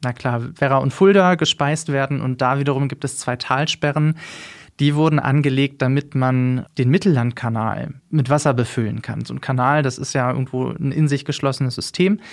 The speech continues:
Da kommt eigentlich kein Wasser rein und raus, aber es hat nun mal so eine Eigenheit, irgendwann muss Wasser nachgefüllt werden. Woher kommt's? Aus der Weser, und in Minden gibt's ein Pumpwerk.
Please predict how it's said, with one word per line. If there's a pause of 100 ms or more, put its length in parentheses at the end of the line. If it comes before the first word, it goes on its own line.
(360)
Da
kommt
eigentlich
kein
Wasser
rein
und
raus,
aber (420)
es
hat
nun
mal
so
eine
Eigenheit,
irgendwann
muss
Wasser
nachgefüllt
werden.
Woher
kommt's?
Aus
der
Weser,
und
in
Minden
gibt's
ein
Pumpwerk.